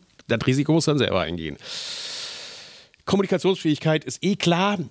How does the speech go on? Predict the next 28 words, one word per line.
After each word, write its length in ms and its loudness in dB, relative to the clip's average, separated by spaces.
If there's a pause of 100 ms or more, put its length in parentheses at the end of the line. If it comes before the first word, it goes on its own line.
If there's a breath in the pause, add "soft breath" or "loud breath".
(140)
Also 320 4
das 160 0
muss 120 4
jemand 200 2
sein, 260 2
der 300 4
vor 140 0
allen 60 0
Dingen 120 2
eins 340 2
mag, 280 2
nämlich 380 2
Menschen. 520 4 (100)
Ähm, 400 4
das 160 0
heißt, 160 2
die 80 2
Person 320 0
muss 640 0
Menschen 500 2
mögen 380 4
und 100 0
sie 80 -8
muss 220 2
mit 120 0
Menschen 300 0
kommunizieren 540 0
können. 240 2